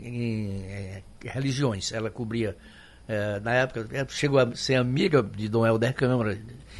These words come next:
Enfim, Nara veio da, trabalhar no sábado, eu tava de plantão, <laughs> ela veio trabalhar no sábado e desceu nos Correios. Entre os Correios e a redação do Jornal Antiga, que era na Rua do Imperador, o ladrão correu atrás dela e queria o relógio. Eu disse, "Não dou meu relógio não, que esse relógio foi meu pai que me deu."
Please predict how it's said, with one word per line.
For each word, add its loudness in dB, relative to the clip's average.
Enfim, 2
Nara 10
veio 8
da, 6
trabalhar 4
no 2
sábado, 4
eu -4
tava 4
de 0
plantão, 2
<laughs> 6
ela 6
veio 4
trabalhar 6
no 0
sábado 4
e 2
desceu 6
nos -2
Correios. 6
Entre 6
os 6
Correios 10
e 10
a 12
redação 8
do 0
Jornal 8
Antiga, 4
que 4
era 10
na 4
Rua 8
do 4
Imperador, 8
o 0
ladrão 10
correu 8
atrás 6
dela 6
e 0
queria 8
o 12
relógio. 10
Eu 4
disse, 0
"Não 8
dou 12
meu 10
relógio 10
não, 6
que 0
esse 2
relógio 8
foi -2
meu 8
pai 8
que 0
me 4
deu." 8